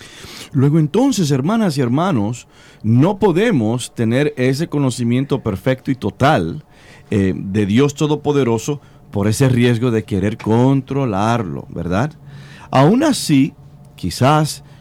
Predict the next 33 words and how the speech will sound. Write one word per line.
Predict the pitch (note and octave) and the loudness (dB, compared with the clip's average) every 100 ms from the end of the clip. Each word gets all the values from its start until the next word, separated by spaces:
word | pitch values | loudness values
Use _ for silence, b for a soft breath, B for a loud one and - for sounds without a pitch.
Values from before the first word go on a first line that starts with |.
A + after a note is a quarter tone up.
| - | -4
cuando | F#2+ F2 F2 | -2 0 0
lleguemos | F2 A#2 A3+ F3+ | 2 2 2 2
al | E3 | 0
cielo, | B2 - F#2+ F#2 A2 | -2 -2 -2 -2 -2
ahí | F#2+ G#2 F#3+ G#3 - | -2 2 2 2 -2
estará | G#2+ - G#2+ A2+ | -8 -4 -2 0
Dios | B2+ C3 | 0 0
en | A#2 F#2 | -4 -4
toda | - C#3+ A3+ | -4 -4 -4
su | F#3+ | -4
totalidad. | E3+ C#3+ C#3 B2+ B2 G#3+ B3+ - | -4 -2 0 -2 -2 -4 -6 -8
Así | - F#2+ | -8 -8
que | A#2+ C3 | -4 -2
no | B2+ | 0
vamos | C3 D3 D#3 C#3+ | 2 2 0 0
a | |
necesitar | B2+ A2 A2 A2 - B2 C3 | -2 -2 -4 -4 -2 0 0
el, | G#2+ F2 | 0 -2
el, | F#2+ E2+ - B B B | -4 -6 -8 B B B
el | - F2+ | -4 -4
tratar | D2 F#2+ - C3+ C3 C#3+ | -2 -4 -2 0 2 0
de, | A#2+ A2+ | 0 0
de | F#2+ | -2
entenderlo, | F#2 F2+ F2+ F2+ G#2+ A2+ A2 | -4 -4 -2 0 0 2 -2
conocerlo, | - F2 E2+ - G#2+ A2 | -4 -8 -6 -2 0 0
reconocerlo, | G2+ - F2 F2+ B2+ B2+ | -2 -6 -6 -2 0 0
porque | A2+ G#2 | -2 -4
Él | A#2+ | -2
va | A#2 | -2
a | |
estar | A2+ A2+ | -2 -2
presente | A#2+ - C#3+ C3 C#3 - B B B | -2 0 0 0 -2 -6 B B B
en | B2+ B2 | -2 0